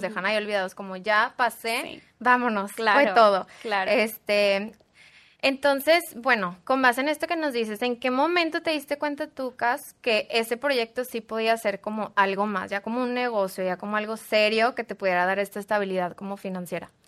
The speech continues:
Speaker 1: Creo que fue algo que se fue dando como con el tiempo, porque yo egreso de la carrera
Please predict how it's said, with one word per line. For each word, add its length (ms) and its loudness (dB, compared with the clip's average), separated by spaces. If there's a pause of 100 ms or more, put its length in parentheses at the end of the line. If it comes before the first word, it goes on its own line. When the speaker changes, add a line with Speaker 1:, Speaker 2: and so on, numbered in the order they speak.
(380)
Speaker 1:
Creo 200 2
que 120 -2
fue 200 -2
algo 300 4
que 80 -6
se 140 -12
fue 160 -4
dando 320 0
como 200 -4
con 140 -8
el 220 -10
tiempo, 500 -8
porque 380 -8
yo 340 2
egreso 460 0
de 80 0
la 140 0
carrera 500 0